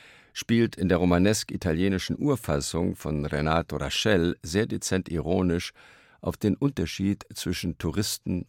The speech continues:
und Römern an. Selbst als geborener Römer und leicht eingebildeter Deutschrömer konnte ich in Rom auch nur vom Touristen zum versierten Touristen werden.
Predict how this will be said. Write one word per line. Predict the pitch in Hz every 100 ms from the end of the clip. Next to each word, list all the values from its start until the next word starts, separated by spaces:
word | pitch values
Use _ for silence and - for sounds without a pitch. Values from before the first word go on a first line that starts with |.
| -
und | 87 -
Römern | 78 64 50 -
an. | - 90 - _ _ _ _ _ - -
Selbst | 107 147 -
als | - -
geborener | 92 101 147 139 101
Römer | 87 117 120 123 127 -
und | 76
leicht | 65 82 90 - -
eingebildeter | 71 82 76 - 76 73 - -
Deutschrömer | 92 104 - - 78 78 87 95 _ _ _ _ _
konnte | - 120 -
ich | 107
in | 98
Rom | 92 95 123 127 -
auch | 95 104
nur | 123 127 110
vom | 101 95 -
Touristen | 85 107 113 - - 101
zum | - 95 85
versierten | 92 85 104 92 - -
Touristen | - 64 76 - - 50
werden. | 67 64 65